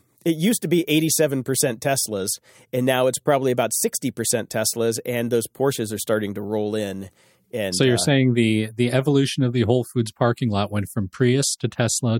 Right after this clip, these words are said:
Speaker 2: to Porsche?
Speaker 1: Yep. That's it.
Speaker 2: <laughs> Yeah.
Speaker 1: So, <laughs> I don't know. I don't know what to, what to read into that, but, uh,
Speaker 2: Yeah.
Speaker 1: do your own research. But, uh, wait, you're in Canada. Never mind.
Speaker 2: Well, speaking of driving in your neck of the woods, Waymo has started, uh,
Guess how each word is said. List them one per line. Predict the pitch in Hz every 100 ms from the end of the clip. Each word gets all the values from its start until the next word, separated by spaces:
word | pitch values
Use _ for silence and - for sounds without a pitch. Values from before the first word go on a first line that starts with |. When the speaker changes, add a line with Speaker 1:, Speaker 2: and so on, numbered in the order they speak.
| -
Speaker 2:
to | 104
Porsche? | - 98 - - _ -
Speaker 1:
Yep. | 147 - _ _ _ _ _ - -
That's | - 110
it. | 214 208 180 196 - 180
Speaker 2:
<laughs> | - _ _ - 175
Yeah. | 233 - _ _
Speaker 1:
So, | - - 123 117 117 226 233 - _ _ _
<laughs> | _ _ - 113 - -
I | 151
don't | 165 170
know. | 175
I | 147
don't | 170 170
know | 165
what | 156 165
to, | 160 160
what | 156 147 156
to | 156
read | 175 165
into | 170 123
that, | 110 120
but, | 120 113 113 - - _ - - _ _ _ -
uh, | 110 117 120
Speaker 2:
Yeah. | 98 92 -
Speaker 1:
do | 123 180
your | 214
own | 202 196
research. | 180 156 117 117 -
But, | 110 -
uh, | 123
wait, | 120 113
you're | 113
in | 107
Canada. | - 107 110 113 -
Never | 110 98
mind. | 104 110 110 - - _ _ _ - - 202
Speaker 2:
Well, | 185 165 165
speaking | - - 185 180
of | 139
driving | 117 120 120 117 107
in | 104
your | 113
neck | 110 95 -
of |
the | 90
woods, | 87 95 104
Waymo | 110 123 131 113 104
has | 110 -
started, | 123 107 110 104
uh, | 101